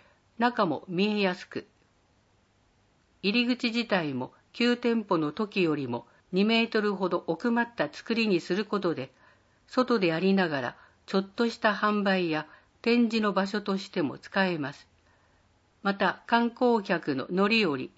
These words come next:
学生によく利用されるバス停も近いことから、雨風を避けつつバス待ちができるようにします。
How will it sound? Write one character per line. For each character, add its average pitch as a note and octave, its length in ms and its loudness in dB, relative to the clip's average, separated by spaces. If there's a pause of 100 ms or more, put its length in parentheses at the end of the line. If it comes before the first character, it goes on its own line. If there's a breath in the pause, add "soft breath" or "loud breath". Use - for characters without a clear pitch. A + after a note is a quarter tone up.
(300)
学 F#3 240 0
生 A#3+ 300 2
に A#3 140 2
よ G#3 120 0
く - 140 -12
利 F3+ 120 -4
用 A#3 180 2
さ A#3 140 -4
れ A3 100 -2
る G3 140 0
バ F#3 160 -2
ス - 120 -14
停 A3+ 220 0
も G3+ 200 0
近 A3+ 240 -4
い G#3+ 100 -2
こ F3+ 140 -4
と E3 120 -2
か D3+ 140 -6
ら、 C3 160 -12 (640 soft breath)
雨 A#3 240 2
風 F#3+ 280 2
を C#3+ 120 0
避 F3 140 -6
け G#3 140 -2
つ F#3 140 -4
つ - 240 -12 (400 soft breath)
バ F#3 120 2
ス G3 140 -6
待 A#3 200 2
ち A3 100 -4
が G3+ 180 -2
で F#3+ 140 -2
き B3 140 -2
る A#3 100 2
よ F#3 160 2
う D3 40 0
に C#3 120 -2
し C#3 160 -10
ま C#3+ 140 -4
す。 - 200 -20